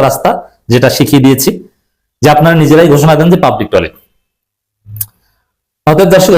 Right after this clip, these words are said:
স্পষ্ট হলো যে ইউনূস নিজেই ধানমন্ডি বত্রিশের এই ঘটনার নেপথ্যে ঘটনা ঘটিয়ে দিয়েছেন, এবং চূড়ান্ত দফারফা হবে, হয় সরকারকে ওটাকে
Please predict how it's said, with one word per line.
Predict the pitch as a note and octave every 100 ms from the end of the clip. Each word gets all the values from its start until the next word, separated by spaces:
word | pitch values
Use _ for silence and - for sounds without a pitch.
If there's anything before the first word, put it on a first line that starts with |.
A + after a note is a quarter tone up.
| E3
স্পষ্ট | F#3+ F#3 E3+
হলো | A2+ A2+
যে | C3+
ইউনূস | C#3 D3+ -
নিজেই | C3 D3 A#2 - - _ _ _ _ _ _ _ _ _ _ -
ধানমন্ডি | A2+ C3 B2+ C3 B2
বত্রিশের | A#2+ B2 A#2 A#2
এই | G#2
ঘটনার | A2 A2+ G#2+ F2+ -
নেপথ্যে | A2 A#2+ - F3+ - - - -
ঘটনা | G#2+ G2+ G#2+
ঘটিয়ে | G2+ A#2+ B2+
দিয়েছেন, | C#3 - F#3 - _ _ _ _ _ _ _ _ _ _ _ _ -
এবং | A#2 A#2+ A#2+
চূড়ান্ত | - G3+ G#3+ G#3+
দফারফা | F3 E3 F3+ F3 C#3
হবে, | A#2+ G#2+ -
হয় | - F3+ -
সরকারকে | - - G3 F3+ F3+ D#3+
ওটাকে | E3+ D#3+